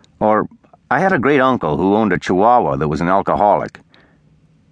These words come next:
I couldn't imagine a pause in conversation at a meal with Southern writers, who generally see storytelling as an Olympic competition. Indeed, life itself is a sequence of short narratives stitched together with the mantra,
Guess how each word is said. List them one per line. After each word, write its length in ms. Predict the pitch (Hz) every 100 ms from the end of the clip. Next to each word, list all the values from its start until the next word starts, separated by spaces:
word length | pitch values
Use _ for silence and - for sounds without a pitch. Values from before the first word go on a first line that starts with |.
| _ _
I 100 | -
couldn't 220 | 196 202
imagine 480 | 135 123 151 117 82
a 40 |
pause 400 | 82 - 147 139
in 140 | 92 85
conversation 760 | 101 92 80 - 113 92 67 80
at 80 |
a 60 | 87
meal 300 | 92 87 73
with 140 | 95
Southern 420 | - 107 95 78 87
writers, 460 | 98 85 64 - - - -
who 200 | 113 117
generally 540 | 95 107 180 131 98
see 180 | 90 104
storytelling 800 | 98 - 110 87 - 71 76 90
as 120 | 92
an 120 | 90
Olympic 420 | 90 101 120 98 -
competition. 760 | 107 98 85 - 120 - 64 - - - - _ _
Indeed, 580 | 113 104 120 113 107 -
life 240 | 127 127
itself 480 | 107 - 180 123 76
is 80 | 73
a 60 | 78
sequence 420 | - 101 92 87
of 160 | 92
short 360 | 82 131 113 85
narratives 580 | 104 101 73 85 92 - _ _ -
stitched 340 | - 170 -
together 400 | - 104 82 87
with 140 | 95 90
the 100 | 95
mantra, 480 | 98 98 90 87